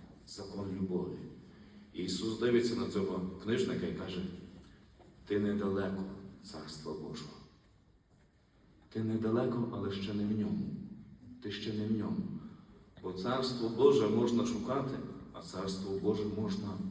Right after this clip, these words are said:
носити. І це зовсім дві різні речі. Ти можеш ходити за Ісусом, ти можеш шукати Царство Божого, очікувати Царства Божого.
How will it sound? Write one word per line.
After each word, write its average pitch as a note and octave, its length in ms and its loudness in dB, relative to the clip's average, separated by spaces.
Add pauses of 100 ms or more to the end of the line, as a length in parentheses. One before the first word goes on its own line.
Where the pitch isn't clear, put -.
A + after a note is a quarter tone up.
(120)
носити. A2 460 -6 (1000)
І G2+ 80 -2
це G#2+ 200 2
зовсім - 520 4
дві G2+ 180 2
різні G#2 320 0
речі. - 460 -2 (380)
Ти G#2+ 80 -4
можеш C3+ 300 2
ходити C#3+ 400 2
за B2+ 140 2
Ісусом, A#2+ 560 2 (460)
ти G2+ 60 -2
можеш G#2+ 460 2 (720)
шукати G#2 560 0
Царство A2 420 -2
Божого, A2 460 2 (320)
очікувати - 840 0
Царства - 520 -2
Божого. B1+ 480 -4